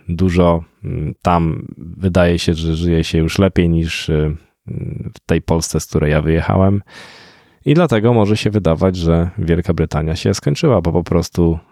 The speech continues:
różnica, y, zaczyna się powoli zacierać. Te zarobki, które są w Polsce, nie są pięć razy niższe, tylko może dwa i pół razy niższe, a może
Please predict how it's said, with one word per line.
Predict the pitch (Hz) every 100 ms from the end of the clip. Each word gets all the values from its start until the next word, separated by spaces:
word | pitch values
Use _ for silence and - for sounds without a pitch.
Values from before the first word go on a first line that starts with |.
| -
różnica, | 92 92 107 104 - 90 90 - - 85
y, | 80
zaczyna | 85 - 85
się | -
powoli | - 80 82 82
zacierać. | 85 - 82 73 - - _ _ _ - 123 - _ - _ _ _ -
Te | 90
zarobki, | 90 90 - 90
które | - 82 76
są | 78 76
w |
Polsce, | - 76 - 78
nie | 76
są | - - - - _ -
pięć | 98 98 95
razy | 85 85
niższe, | 85 85 - -
tylko | - - 73
może | 80 80
dwa | 78 80
i | 78
pół | - 107
razy | 107 92 90
niższe, | 85 85 - 73
a |
może | 71 78 78 73